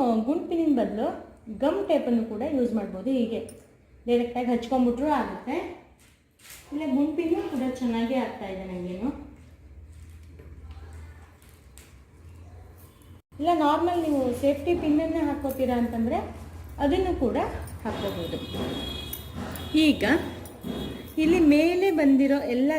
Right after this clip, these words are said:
ದಾರಗಳು ಈಗ ಕೆಳಗಡೆ ಹೋಗಬೇಕು. ಇದೊಂದು ಸ್ವಲ್ಪ ನಿಧಾನ ಪ್ರೊಸೆಸ್ಸೇ ಆಗುತ್ತೆ, ಏಕೆಂತಂದರೆ, ಆ, ಒಂದೇ ಸರಿ ಹಿಂಗೆ ಹೋಗಿ ಹಾಕೋದೆಲ್ಲ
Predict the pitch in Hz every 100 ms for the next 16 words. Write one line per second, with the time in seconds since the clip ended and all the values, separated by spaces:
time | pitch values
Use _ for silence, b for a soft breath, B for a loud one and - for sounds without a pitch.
0 | 247 220 208 196 254 330 285 - 240 -
1 | 240 214 196 190 196 - - - - -
2 | - - 247 247 214 196 214 262 359 403
3 | - - - 214 220 226 247 254 247 240
4 | 220 214 226 233 233 202 196 - 294 -
5 | B B 208 202 220 214 214 208 247 370
6 | - - - - - B B B B B
7 | - - 240 226 220 214 214 214 220 247
8 | 254 - 226 226 226 226 233 233 220 240
9 | 220 202 196 202 202 202